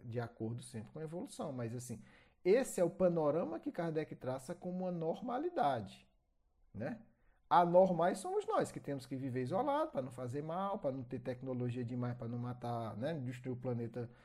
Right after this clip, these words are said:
trezentas e setenta e cinco vezes, pra não usar isso pra tá conduzindo as pessoas a determinados distúrbios, enfim, pra promover vício. Com o que a gente tem, a gente já faz uma desgraça grande.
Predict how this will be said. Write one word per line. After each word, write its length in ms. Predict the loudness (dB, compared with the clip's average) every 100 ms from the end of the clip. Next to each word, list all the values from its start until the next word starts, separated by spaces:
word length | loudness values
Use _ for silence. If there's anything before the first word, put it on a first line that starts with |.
| -20 -6
trezentas 400 | 2 4 4 -2
e 20 |
setenta 360 | -4 -6 -6 -6
e 40 |
cinco 320 | -6 -8 -6 -2
vezes, 840 | 2 4 4 2 0 -4 -6 -16 _ -20 -20 _
pra 120 | 0
não 160 | 0 0
usar 300 | 0 2 4
isso 200 | 2 -2
pra 120 | -4
tá 200 | -2 -2
conduzindo 560 | -2 -4 -2 -2 -2 -2
as 100 | -2
pessoas 480 | -4 -6 -2 -2 0
a 60 |
determinados 640 | -2 -2 -2 -2 -2 -4 -6
distúrbios, 1160 | -8 -10 -4 -2 0 0 -2 -2 -2 -4 -10 -18 _ _ _ _ _
enfim, 340 | -6 -4 -2 -4
pra 160 | -4
promover 500 | -4 -4 -2 0 0
vício. 640 | 0 0 -2 -2 -4 -6 -8 _
Com 300 | -2 0 0
o 40 | 2
que 100 | 4
a 60 |
gente 220 | 4 4
tem, 280 | -2 0 0
a 60 | 0
gente 200 | -2 -2
já 120 | -4
faz 160 | 0 0
uma 120 | 0
desgraça 480 | -2 -2 -4 -4 -8
grande. 440 | -8 -10 -14 -18